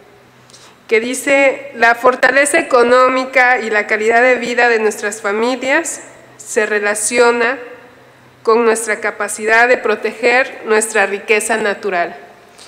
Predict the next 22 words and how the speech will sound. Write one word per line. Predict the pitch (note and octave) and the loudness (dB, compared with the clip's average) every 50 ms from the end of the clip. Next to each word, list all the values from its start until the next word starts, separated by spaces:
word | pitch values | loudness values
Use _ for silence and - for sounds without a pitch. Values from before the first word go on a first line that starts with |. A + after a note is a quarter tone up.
| - - - - - - _ A3 | -20 -20 -20 -20 -20 -20 _ -12
Yo | G3 A3+ A#3+ B3 | 0 0 2 2
quisiera | B3+ B3+ A#3+ - C4+ A#3+ A#3 A#3+ A#3+ - | 2 -2 -2 0 2 2 4 2 2 0
complementarlo, | - A3+ G#3+ A3 A3 G#3 G#3 G#3 G#3 G3+ G3+ G#3+ A3+ A#3 A#3 A#3 - B3 B3 A#3 B3+ A#3 | -2 -4 -4 -4 -4 -4 -2 -2 0 -2 -2 -2 0 2 2 4 2 2 2 2 2 2
reforzarlo, | A3 A3 G#3+ G#3+ - - G#3+ - G#3 - - C4 B3 B3+ B3+ B3 C4 C4 B3 | 2 2 0 -2 -2 -4 -4 -2 -2 0 2 2 2 2 0 0 0 0 0
diciendo | A3+ G#3+ G#3+ - - B3+ B3+ B3 B3+ B3+ C4 B3+ C4+ D4+ D4+ - - - - - - - - - - - - - - - - - - - - - | 0 0 -4 -6 -2 2 4 4 4 4 2 2 0 0 0 -4 -10 -16 -20 -20 -20 -20 -20 -20 -20 -20 -20 -20 -20 -20 -20 -20 -20 -20 -8 -2
que | F3+ - D#4 E4 E4+ D4 - - - - - | 2 2 4 4 2 2 0 -2 -8 -14 -2
esta | - B3+ C#4 C#4 - D#4+ D4 | 0 0 0 2 2 0 2
calidad | - C#4 A#3+ A#3+ A#3 A#3+ B3 B3 | 2 0 0 2 2 2 4 4
de | B3+ C4 C4 | 4 4 4
vida | C4 C4 C4 B3+ B3+ B3+ | 2 0 2 2 4 4
de | B3 A#3 | 4 4
las | A3 A3 G#3+ A3 | 4 2 0 0
familias | - A3 G#3+ A3+ A#3+ B3 B3+ B3+ B3+ B3 A#3+ A#3 A3+ A3+ - - - - | 0 0 0 2 2 0 0 2 2 2 2 2 2 -2 -4 -6 -8 -12
quintanarroenses | - A#3 A3+ A3+ A3+ A#3 A3 G#3+ G#3+ G#3 G#3 G#3 G#3 G#3 G#3 A3 A3+ A#3 A#3+ A#3+ - C4 C4+ C#4+ C#4+ - - - - - - - - - _ _ _ _ | -4 -2 -2 0 2 2 2 2 2 2 0 0 0 2 2 4 4 2 2 2 0 0 0 0 -2 -8 -12 -14 -16 -20 -20 -20 -20 -20 _ _ _ _
se | - - B3 A#3+ | -4 2 2 4
relaciona | A#3+ A3+ A#3+ A#3 A3 A3+ A3+ C#4 C4+ C4 C#4 C#4+ C#4+ C#4+ - - A3 G#3+ | 4 4 4 2 2 0 2 2 2 2 2 2 2 0 -2 -4 -6 -4
directamente | B3 B3 B3+ C4 C#4 D#4 E4+ D4 - - F4 D4 C4+ B3 A3+ A3 G#3+ G#3+ G#3+ A3+ - G#3 G#3+ A#3+ B3+ - - - - - - - - - | -2 0 2 2 2 2 0 -2 -2 0 0 2 2 2 2 2 2 0 0 -2 -2 -2 -2 -2 -4 -8 -14 -18 -20 -20 -20 -20 -14 -2
con | - A3 G#3+ G#3+ | 0 2 4 4
la | G#3+ G#3+ | 2 2
capacidad | G#3+ - - - A3 A3 G#3+ - - A3+ A3 A3 A3+ A#3+ B3+ C#4 D#4+ - - | 0 -2 -2 0 0 0 0 0 -2 0 2 4 4 4 2 0 -2 -6 -2
de | A3 A3 G#3 | -2 -2 -2
proteger | - A3+ A3 G#3+ A3 - G#3+ G3+ - - B3+ A3 A#3 A#3+ - - - - - - | 0 -2 -2 -2 -2 -2 -4 -4 -2 0 2 2 2 0 -2 -6 -12 -18 -20 -20